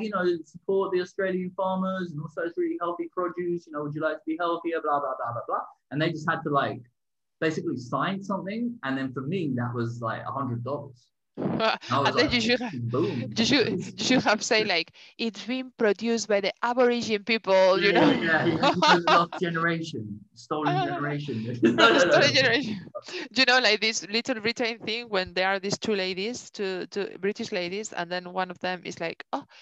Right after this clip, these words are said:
Speaker 2: this is amazing." You know, she's trying some food, and she's like, "This is amazing. Who made it?" And it's
Speaker 1: Yeah.
Speaker 2: like, "Oh, my, my uncle from India," you know, and then she pukes, you know, my God.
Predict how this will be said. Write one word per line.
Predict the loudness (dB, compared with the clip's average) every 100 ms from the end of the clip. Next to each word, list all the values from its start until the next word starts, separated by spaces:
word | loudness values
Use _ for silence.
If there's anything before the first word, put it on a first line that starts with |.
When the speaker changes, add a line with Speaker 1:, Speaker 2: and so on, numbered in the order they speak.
| -20 _
Speaker 2:
this | -10
is | -6 -6 -8
amazing." | -12 -10 -10 -6
You | -4
know, | -2
she's | -4 -4
trying | -2 -2
some | -2 -4 -4
food, | -2 -2 -2
and | -4
she's | -6
like, | -6 -6
"This | -6
is | -8
amazing. | -8 -8 -6 -6
Who |
made | -6 -4 -4 -2
it?" | -4 -6 -16 -14
And | -6
it's | -4
Speaker 1:
Yeah. |
Speaker 2:
like, | 0
"Oh, | 0 0
my, | -4 -6 -4
my | -2
uncle | -2 -4 -4
from | -2 -2 -2
India," | -4 0 0
you | 2
know, | 0
and | 0
then | -2
she | -2 -4
pukes, | 0 2 2 2
you | 4
know, | 6 6
my | 6
God. | 6 4